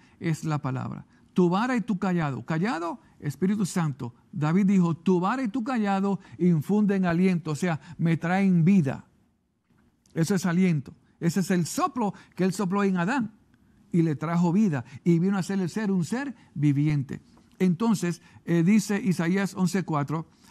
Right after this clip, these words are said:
"Herirá la tierra con la vara de su boca y con el espíritu de sus labios matará al impío". ¿Lo ve ahí? Isaías once cuatro, "Matará al impío". Entonces, el impío no es el ser humano,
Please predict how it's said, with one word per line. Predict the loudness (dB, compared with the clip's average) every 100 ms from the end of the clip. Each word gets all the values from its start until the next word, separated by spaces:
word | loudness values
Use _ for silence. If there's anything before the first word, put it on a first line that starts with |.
| _ _
"Herirá | 0 2 4 4 4
la | 0 -2
tierra | 0 0 0 -2 -6 -12 _
con | 0 0
la | 2
vara | 2 2
de | 0
su | 0 2
boca | 0 -2 -6 -8 -12 _ _ _ _ _ -8
y | 0 2
con | 2 2
el | 2
espíritu | 0 2 2 2 0
de | -2
sus | -2 -2
labios | 0 2 2 0 -6 -12
matará | 0 4 6 4 0 -2 -2
al | -4 -2 0
impío". | 2 2 4 4 2 -2 -16 _
¿Lo | -6
ve | -2
ahí? | -2 -2 -4 -6
Isaías | -4 -2 0 0 0 -2 -2
once | -4 -4 -4
cuatro, | -4 -4 -6 -8 -8
"Matará | 0 2 2 0
al | 2
impío". | 2 2 2 2 -2 _ _ _
Entonces, | 0 0 0 -2 -2 -2 -4 -6 -12
el | -2 4
impío | 4 4 2 2
no | 2 0
es | 0
el | -2
ser | 0 0
humano, | 2 2 -2 -6